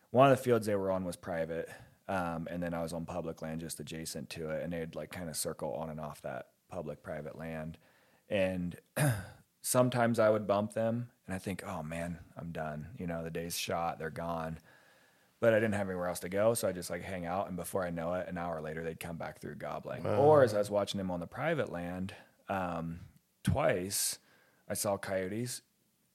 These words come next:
Speaker 1: rush the flock and bust 'em out of there. And they, they leave the field and the coyote looks around like, "Oh, what the heck? You know, there goes my meal." And so I just sit and watch. And then a half hour later, that flock comes back in and then, or eagle or whatever. And so,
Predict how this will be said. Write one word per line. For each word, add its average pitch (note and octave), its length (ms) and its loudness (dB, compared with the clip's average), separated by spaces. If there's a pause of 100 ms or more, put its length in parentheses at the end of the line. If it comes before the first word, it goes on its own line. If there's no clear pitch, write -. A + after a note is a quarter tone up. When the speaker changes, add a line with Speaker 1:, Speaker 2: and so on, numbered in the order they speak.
(100)
Speaker 1:
rush A2 280 2
the G#2 140 -8
flock A2+ 500 -2 (540)
and G2 200 -2
bust G2+ 280 2
'em G#2 100 0
out G2 160 0
of F#2+ 80 -2
there. G2 240 2
And G2+ 80 -2
they, F#2 220 -4 (240)
they F#2+ 100 -4
leave F#2+ 240 -4
the - 80 -6
field F#2+ 380 -4
and F#2+ 80 -2
the F2+ 40 -4
coyote G2 280 -4
looks F2+ 240 -6
around F2 260 -6
like, E2 220 -12
"Oh, F2+ 100 -10
what E2+ 160 -8
the - 80 -6
heck? E2+ 300 -6
You F2+ 60 -6
know, E2 120 -4
there E2+ 120 -4
goes E2 200 -8
my E2 140 -6
meal." E2 320 -4 (880)
And G#2 120 0
so A2 120 2
I G#2+ 40 4
just G2+ 180 0
sit G2+ 160 2
and F2+ 120 -2
watch. F#2 400 -2
And F#2 120 -2
then F#2 220 -4
a F2 60 -6
half F2 280 -4
hour E2+ 200 0
later, F2 280 -2
that D#2+ 180 -6
flock D#2+ 280 -4
comes D2+ 280 -8
back D2+ 320 -6
in C#2+ 280 -8
and D#2 180 -8
then, D#2+ 260 -8 (500)
or E2 280 -4
eagle F2+ 300 -2
or E2+ 160 0
whatever. E2+ 420 -4
And F#2 120 -2
so, G#2+ 300 4